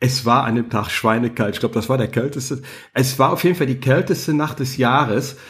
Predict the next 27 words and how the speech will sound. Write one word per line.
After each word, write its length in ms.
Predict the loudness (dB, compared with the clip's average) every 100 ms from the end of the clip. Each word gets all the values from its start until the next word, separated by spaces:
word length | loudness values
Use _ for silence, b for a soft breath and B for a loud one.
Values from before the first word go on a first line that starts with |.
| B B
und, 500 | -2 0 0 -4 -4
äh, 240 | -2 0
der 180 | 0 -2
Tag, 240 | 0 -2 0
der 200 | -2 2
war 220 | 0 0
irgendwie 240 | 0 0 0
so 140 | 0
bei 160 | 0 0
Minus 480 | 2 4 2 -2
bis, 500 | -2 -2 -2 -6 -8 -6
äh, 520 | 0 2 2 0 -2 B B B -4
bis 220 | -4 2
null 260 | 4 4 2
Grad, 460 | -2 0 0 -2
also 260 | -6 -6 -8 -12 -18 _
minus 340 | 0 2 0 0
ein, 260 | 0 0
zwei 300 | 0 0 2
bis 220 | 0 -2 0
null 200 | 0 0
Grad 400 | -2 -2 -4 -4
mit 140 | -4
einem 180 | -2 -2
Scheißwind, 760 | 0 0 0 -2 -2 -4 0
der 200 | 0 2
einfach 340 | 0 -2 -4